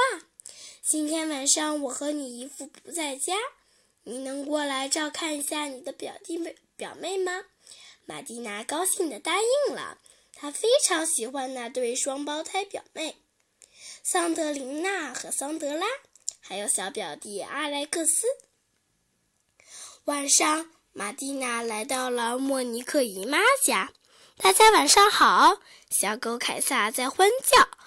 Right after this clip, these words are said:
“小胖让我向你问好。”马蒂娜在他耳边说。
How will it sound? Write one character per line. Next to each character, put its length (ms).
“小 220
胖 240
让 180
我 140
向 280
你 120
问 200
好。” 600
马 140
蒂 200
娜 260
在 140
他 220
耳 220
边 260
说。 300